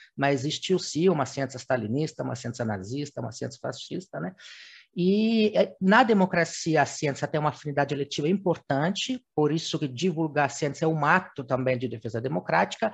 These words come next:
mas tensionado, ou seja, o mecanismo fundamental institucional do funcionamento da ciência, alguma das suas regras de funcionamento central,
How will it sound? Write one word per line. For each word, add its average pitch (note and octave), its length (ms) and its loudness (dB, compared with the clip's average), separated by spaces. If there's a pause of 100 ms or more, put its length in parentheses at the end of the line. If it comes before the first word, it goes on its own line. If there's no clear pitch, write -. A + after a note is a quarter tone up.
(240)
mas F#3+ 180 4
tensionado, A3 760 2
ou A#2+ 80 -4
seja, C#3 520 0
o E3 100 4
mecanismo A3 720 2
fundamental G#3+ 880 0
institucional D#3 680 -4
do D3+ 80 -4
funcionamento E3 560 -4
da C3+ 100 -2
ciência, F3 500 -2 (320)
alguma G#3 340 4
das F3+ 160 4
suas F#3 300 2
regras E3+ 560 4
de C3 100 -10
funcionamento C3 640 -6
central, C#3 600 0